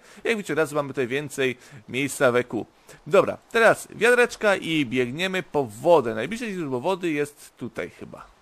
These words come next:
Tak, dokładnie. I dwa razy wodę poproszę i z tych dwóch wiadereczek sobie zapewnimy pełny dostęp. A, to jeszcze potrzebujemy do tego jakieś źródło wody, czyli nasze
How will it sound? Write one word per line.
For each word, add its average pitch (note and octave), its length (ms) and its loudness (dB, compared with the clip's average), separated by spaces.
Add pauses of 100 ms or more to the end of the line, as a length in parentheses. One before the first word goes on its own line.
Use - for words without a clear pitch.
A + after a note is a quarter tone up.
(160)
Tak, - 280 -4 (600)
dokładnie. D3+ 720 0 (440)
I G3 140 -4
dwa C3+ 320 2
razy C3 460 2 (240)
wodę A2 480 2
poproszę A3+ 640 -2 (320)
i F3+ 100 -6
z - 80 -14
tych A3 160 -6
dwóch G#3 200 -8
wiadereczek F3+ 480 -2
sobie D#3 180 -6
zapewnimy D3 640 -6 (360)
pełny D3 340 0
dostęp. C3 420 -4
A, - 260 2 (220)
to C3+ 100 0
jeszcze F3+ 340 -2
potrzebujemy C3 460 -6
do B2 80 -8
tego D3+ 360 -2 (640)
jakieś F3+ 320 -4
źródło E3 460 0
wody, F#2 300 -2 (340)
czyli F#3 360 -8
nasze C#3+ 640 -2